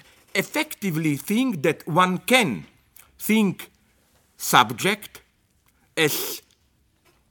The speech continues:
precisely, that's how I read Hegel's subject is not a substance. Because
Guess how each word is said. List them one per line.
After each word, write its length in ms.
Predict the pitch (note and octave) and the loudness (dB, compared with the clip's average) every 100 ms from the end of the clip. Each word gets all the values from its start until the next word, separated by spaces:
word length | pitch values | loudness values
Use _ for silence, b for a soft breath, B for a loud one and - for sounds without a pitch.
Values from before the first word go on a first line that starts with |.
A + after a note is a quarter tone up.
| _ - - | _ -12 -2
precisely, 640 | D3 - G3 F#3+ C3 A#2+ | 0 2 2 2 0 -2
that's 260 | E3+ G3 | -2 -4
how 220 | - F#3 E3+ | 0 0 0
I 80 | |
read 280 | C#3 F3 - - b b b | 0 -2 -6 -20 b b b
Hegel's 600 | - F3 D3 C3 A2+ - - - - - - _ _ - _ _ | 0 0 2 0 -2 -6 -10 -16 -18 -18 -20 _ _ -20 _ _
subject 680 | - D#3+ D3+ A#2 C3 - - | -6 -2 -2 -2 -6 -6 -10
is 180 | A2 G#2+ | -8 -4
not 320 | C3+ C#3 - _ - | -2 -4 -8 _ -12
a 80 | A#2 | -8
substance. 920 | - G2 - - C2+ A#1+ - - - _ _ _ _ | -4 -4 -4 -12 -12 -14 -16 -16 -18 _ _ _ _
Because 440 | - C3+ G#3 - | -8 0 0 -2